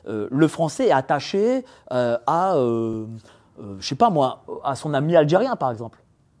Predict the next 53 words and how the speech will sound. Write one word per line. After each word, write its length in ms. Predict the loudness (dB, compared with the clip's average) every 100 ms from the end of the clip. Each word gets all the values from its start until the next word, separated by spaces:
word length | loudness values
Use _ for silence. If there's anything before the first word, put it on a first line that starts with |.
| _ _ _ -6
Alors, 200 | 0 0
il 120 | 0
peut 120 | 2
dire : « 160 | 4 4
Oui, 60 | 2
il 20 |
y 20 |
a 60 | 0
trop 100 | 2
d'étrangers. » 460 | 0 0 -2 -4 -4 -4
Bon, 140 | -6 -4
sauf 320 | 4 4 4
mon 120 | -4
pote, 300 | 4 4 4
lui, 300 | 0 -2 -4
c'est 80 | -4
pas 140 | -4
pareil, 440 | -2 -2 0 -2 -2
parce 220 | -6 -10
que, 160 | -12 -12 _ _ -20 _ _ _ -20 -20 _ -20 -20 -14
tu 60 | -6
vois, 220 | -6 -6 -16 -20
c'est-à-dire 220 | -6 -6 -6
que 40 |
c'est, 140 | -10 -8
c'est... 280 | 0 0 0 -6 -16 -6 -6 0
Moi, 200 | 4 6
je 60 |
vais 60 | 6
te 60 |
dire 160 | 6 6
une 80 | 6
chose, 220 | 2 0
ce 120 | -4
que 120 | -8
je 100 | -4
pense, 300 | 0 0 0
hein, 160 | -4 -6 -12 -20
c'est 180 | -8 -4
que 200 | 2 2
le, 560 | 2 0 0 0 -4 -8 -16 _ _ -20 _ _ -20
euh, 80 | -20 -20 -20 -6
les 180 | 0 0
Français, 420 | 2 -2 2 0
en 40 |
tout 120 | 0 0
cas 120 | 4
dans 100 | 4
le 80 | 2
monde 200 | 2 2
occidental, 680 | 2 0 -4 -4 -6 -8 -14 _ -4
pour 200 | -2 0
moi, 320 | -2 -4